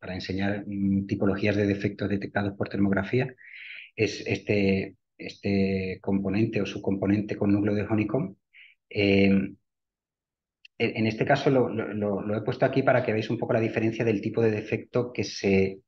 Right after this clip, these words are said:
detecta dependiendo del tipo de excitación que se utiliza, ¿vale? En el medio veis una excitación flash, que es un pulso muy rápido y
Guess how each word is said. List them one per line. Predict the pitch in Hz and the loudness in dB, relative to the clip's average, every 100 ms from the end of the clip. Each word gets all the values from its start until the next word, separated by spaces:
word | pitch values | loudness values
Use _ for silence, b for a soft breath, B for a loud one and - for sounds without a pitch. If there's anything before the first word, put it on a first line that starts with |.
| _ | _
detecta | 98 95 120 120 - 135 - B B B - | -2 0 2 0 0 -2 -2 B B B -2
dependiendo | 107 101 147 107 117 | 2 6 6 6 6
del | 113 101 92 95 _ _ _ | 6 4 0 -6 _ _ _
tipo | 107 98 | -6 -4
de | 98 | -4
excitación | 98 98 98 92 98 95 | -4 -6 -6 -6 -4 -4
que | 98 | -6
se | - | -12
utiliza, | 92 87 - _ - | -10 -10 -12 _ -14
¿vale? | 92 101 - B B B B - | -8 -8 -10 B B B B -6
En | 104 | 0
el | 95 | 4
medio | 101 113 127 135 120 | 4 6 6 4 2
veis | 120 113 120 120 | -2 0 0 0
una | 120 | -2
excitación | 110 120 110 - 107 98 | -2 -4 -4 -4 -4 0
flash, | 127 170 - | 2 2 0
que | 117 | -8
es | |
un | 104 98 | -4 -4
pulso | 104 101 101 98 98 101 | -4 -2 -2 0 -4 -2
muy | 101 | 0
rápido | 101 123 143 156 170 | 2 2 2 0 -2
y | 139 101 98 90 | -4 -2 -2 -4